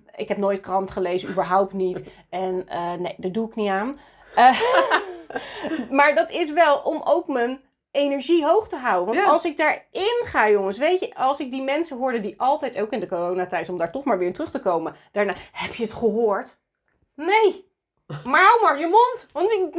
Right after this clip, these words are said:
Speaker 1: maakt me niet uit.
Speaker 2: Die
Speaker 1: Want
Speaker 2: cijfers. Ja.
Speaker 1: Ja.
Speaker 2: Ja.
Speaker 1: Ik zeg, "Nee joh, laat mij gewoon, eh,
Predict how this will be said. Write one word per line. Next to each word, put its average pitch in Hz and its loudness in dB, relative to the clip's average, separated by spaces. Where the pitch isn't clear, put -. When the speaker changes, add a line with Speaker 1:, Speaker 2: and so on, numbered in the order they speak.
Speaker 1:
maakt 427 4
me 415 6
niet 427 4
uit. - -8
Speaker 2:
Die 233 0
Speaker 1:
Want 285 4
Speaker 2:
cijfers. 240 2
Ja. 247 4
Speaker 1:
Ja. 285 6
Speaker 2:
Ja. - -2
Speaker 1:
Ik - 2
zeg, 226 0
"Nee 262 2
joh, 233 2
laat 247 6
mij 311 4
gewoon, 247 0
eh, 220 0